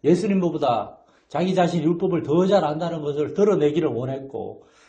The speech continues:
어, 그런 목적으로 예수를 시험하기 위해 질문했는데, 예수님의 반응은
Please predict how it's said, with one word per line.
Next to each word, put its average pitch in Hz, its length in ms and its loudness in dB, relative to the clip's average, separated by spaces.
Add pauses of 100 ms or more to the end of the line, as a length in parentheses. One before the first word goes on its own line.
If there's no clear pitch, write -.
(300)
어, 120 140 -14
그런 226 760 -4
목적으로 160 580 0
예수를 160 380 0
시험하기 175 480 0
위해 143 100 2
질문했는데, 139 720 -4
예수님의 208 640 0
반응은 156 640 -4